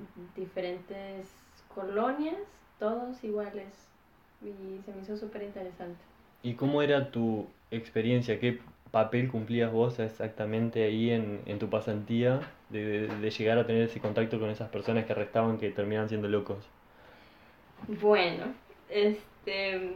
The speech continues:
Speaker 1: antes de hacer la pasantía con el departamento de Detroit, hice una pasantía en la universidad de mi escuela. No sé si es relevante o no comentarlo,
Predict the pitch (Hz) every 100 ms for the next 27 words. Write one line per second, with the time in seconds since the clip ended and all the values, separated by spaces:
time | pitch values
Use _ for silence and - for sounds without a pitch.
0 | - - - - - - - 240 277 311
1 | 311 302 254 208 - 220 233 233 240 233
2 | 233 220 208 220 214 202 202 185 180 175
3 | 185 185 190 214 220 226 214 202 190 277
4 | - - 202 - 196 190 190 190 196 190
5 | 190 180 180 180 180 175 170 185 180 180
6 | 175 175 175 175 175 185 175 202 202 -
7 | 185 170 165 - _ _ _ _ _ -
8 | _ _ _ - - - _ - - -
9 | - - 220 196 190 226 220 214 208 196
10 | 180 180 - 190 - - 180 190 269 285
11 | 294